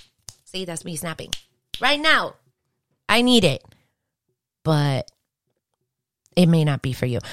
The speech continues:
Have you ever seen the, um, like, people who win the lottery? And almost,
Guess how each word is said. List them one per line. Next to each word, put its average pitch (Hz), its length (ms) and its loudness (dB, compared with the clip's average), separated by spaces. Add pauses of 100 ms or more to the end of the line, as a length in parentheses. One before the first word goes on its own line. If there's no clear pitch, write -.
(180)
Have - 180 2
you 320 180 4
ever 349 240 2
seen 262 640 4
the, 220 100 6
um, 185 500 4
like, 190 320 2 (440)
people 247 320 2
who 247 60 4
win 202 220 2
the 190 80 2
lottery? 180 640 2 (1000)
And 185 320 4 (180)
almost, 220 880 4